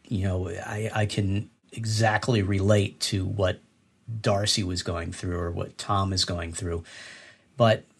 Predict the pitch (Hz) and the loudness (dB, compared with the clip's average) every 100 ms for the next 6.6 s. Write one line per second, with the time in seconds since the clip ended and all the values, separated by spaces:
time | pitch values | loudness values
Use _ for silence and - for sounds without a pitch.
0 | 143 127 120 123 113 127 156 170 143 120 | -12 -8 0 4 6 8 8 8 8 8
1 | 113 - 113 98 95 - - - _ - | 6 6 6 4 4 0 -2 -8 _ -2
2 | 117 - 110 98 98 92 92 95 87 90 | 0 2 2 2 0 0 -2 -2 -2 -6
3 | - - 87 - 90 80 - - - 92 | -10 -6 -4 -2 -2 -2 -6 -6 -8 -4
4 | 98 98 85 87 - 110 95 90 82 - | -2 0 -2 -4 -4 -2 -2 -4 -2 -2
5 | - - _ _ - 98 95 95 92 107 | -4 -6 _ _ -4 -2 -2 -2 0 2
6 | 98 - 90 95 90 | 2 0 0 -2 -4